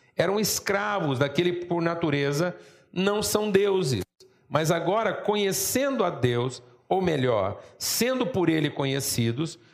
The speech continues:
como é que estão voltando àqueles mesmos princípios elementares, fracos e sem poder? Querem ser de novo escravizados por eles outra vez?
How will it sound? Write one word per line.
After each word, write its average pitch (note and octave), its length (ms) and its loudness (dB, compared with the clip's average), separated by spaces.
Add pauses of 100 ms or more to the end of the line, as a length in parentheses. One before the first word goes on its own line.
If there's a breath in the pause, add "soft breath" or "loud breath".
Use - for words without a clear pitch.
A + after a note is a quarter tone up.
(180 soft breath)
como A#3+ 280 2
é C#4+ 100 0
que A#3 140 -2
estão A3 300 0
voltando F#3+ 920 2
àqueles D#3+ 460 0
mesmos F#3+ 500 0 (460 loud breath)
princípios F#3+ 640 2
elementares, E3 800 0
fracos D3 460 0
e B2+ 60 0
sem C#3 200 0
poder? C#3 680 -2 (300 loud breath)
Querem C4 300 2
ser F#3+ 260 2
de D#3+ 120 0
novo E3 260 0
escravizados C#3+ 840 0
por C3+ 220 -2
eles C#3+ 360 0
outra C3+ 360 0
vez? F3+ 400 -2